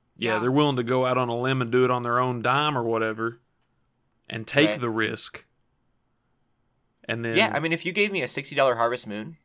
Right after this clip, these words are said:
Speaker 3: and you gave me fifteen dollar Stardew, I'm picking up Stardew.
Speaker 2: Definitely.
Speaker 1: Right, but then you got a game like pub G, which wasn't really proven. They were charging thirty bucks for it, and it exploded.
Speaker 3: Yeah.
Speaker 1: So, yeah,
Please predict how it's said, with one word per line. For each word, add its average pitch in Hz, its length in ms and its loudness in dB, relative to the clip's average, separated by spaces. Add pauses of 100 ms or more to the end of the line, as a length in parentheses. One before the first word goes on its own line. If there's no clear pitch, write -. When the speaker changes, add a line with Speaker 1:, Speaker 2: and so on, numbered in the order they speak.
(260)
Speaker 3:
and 113 100 -10
you 113 40 -8
gave 117 140 -6
me 104 320 -8
fifteen 107 320 -12
dollar 104 200 -2
Stardew, 113 440 -6 (640)
I'm 104 60 -16
picking 117 180 -10
up 104 80 -8
Stardew. 98 440 -6 (800)
Speaker 2:
Definitely. 190 240 -6
Speaker 1:
Right, 131 120 0
but 131 100 -6
then 147 140 2
you 139 80 0
got 143 140 4
a - 20 0
game 131 200 2
like 123 260 -4
pub 131 260 4
G, 151 260 2
which 127 440 0 (420)
wasn't 131 340 2
really 127 200 6
proven. 131 680 6
They 127 100 2
were 123 120 2
charging 131 340 2
thirty 143 280 6
bucks 135 300 2
for 117 260 0
it, - 120 -2
and 120 140 0
it 127 100 4
exploded. 135 960 0 (960)
Speaker 3:
Yeah. 123 220 0 (760)
Speaker 1:
So, 104 480 -8 (1600)
yeah, 107 240 -4